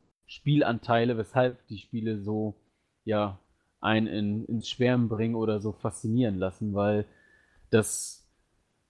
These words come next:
ich glaube nicht, dass es in der Form das schon gab. Das, ich hab's heute auch noch gelesen, dass man wirklich schreit und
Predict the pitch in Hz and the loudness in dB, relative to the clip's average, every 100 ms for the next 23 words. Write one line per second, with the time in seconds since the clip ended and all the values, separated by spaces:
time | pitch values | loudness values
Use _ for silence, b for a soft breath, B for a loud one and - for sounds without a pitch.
0 | _ _ _ _ _ - 120 - - _ | _ _ _ _ _ 0 0 -2 -16 _
1 | 127 135 139 170 156 180 - 170 175 143 | 2 6 6 6 0 -2 -2 -6 -6 -6
2 | 156 135 156 170 - 151 156 156 160 - | -2 0 0 0 -6 -2 0 -2 -4 -10
3 | _ _ _ - 131 139 - 156 147 127 | _ _ _ -14 -4 -4 -2 -4 -2 2
4 | 151 147 127 120 - - - 147 - 151 | 2 2 -2 -8 -10 -8 -4 -4 0 0
5 | - 156 147 - 117 123 120 123 135 123 | 0 -4 -4 -2 0 0 0 -2 0 0
6 | 135 147 156 135 - - - 117 120 135 | 0 -2 -2 -4 -8 -8 -6 0 2 2
7 | 110 - 143 143 | 0 -4 -4 -4